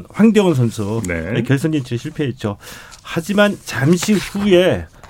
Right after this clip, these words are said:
Speaker 1: 또 메달을 기대하는 빅 이벤트가, 아, 전에, 어, 열리게 됩니다.
Speaker 2: 예.
Speaker 1: 스피드 스케이팅 남자 팀 추월 준준 결선이 열리거든요.
Speaker 2: 네.
Speaker 1: 이 평창 올림픽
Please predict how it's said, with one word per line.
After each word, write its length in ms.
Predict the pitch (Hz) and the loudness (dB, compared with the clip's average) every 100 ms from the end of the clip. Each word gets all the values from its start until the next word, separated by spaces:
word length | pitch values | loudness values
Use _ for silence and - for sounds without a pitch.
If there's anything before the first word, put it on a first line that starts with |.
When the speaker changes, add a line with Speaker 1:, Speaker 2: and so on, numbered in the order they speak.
| - - | -16 -6
Speaker 1:
또 80 | 143 | 0
메달을 1200 | 120 131 156 156 147 147 143 139 135 139 165 156 | 0 4 4 6 4 0 0 0 -2 0 -2 -2
기대하는 640 | - 123 123 127 127 151 131 | -6 -4 0 0 0 -4 -4
빅 300 | 147 151 - - | -4 -4 -8 -4
이벤트가, 840 | 151 151 139 131 131 127 147 135 - | 0 2 0 -2 -4 -2 -2 -2 -6
아, 120 | 113 | -6
전에, 240 | - 120 - - | -2 -4 -4 -12
어, 180 | - 95 98 | -8 -6 2
열리게 280 | 165 156 | 4 4
됩니다. 360 | 123 113 92 98 98 | 0 -2 -6 -8 0
Speaker 2:
예. 320 | 110 95 135 220 | 2 2 -2 -6
Speaker 1:
스피드 440 | - - 220 214 | -10 0 2 2
스케이팅 380 | 180 220 214 185 | -2 -4 -2 2
남자 420 | 135 151 170 165 - | 2 2 2 2 0
팀 260 | - 240 247 | -2 0 0
추월 320 | - 202 175 | 0 2 2
준준 480 | - 170 208 254 254 | 0 2 2 2 2
결선이 680 | 202 160 - 147 123 135 139 | 2 0 -2 -2 -2 -2 0
열리거든요. 640 | 110 107 101 131 180 85 | 0 -2 -4 -2 -4 -4
Speaker 2:
네. 100 | 80 - - | -10 -12 -10
Speaker 1:
이 100 | 131 | -6
평창 400 | 127 185 202 208 | -4 -2 -2 0
올림픽 500 | 196 175 170 - 170 | 2 0 0 -4 -6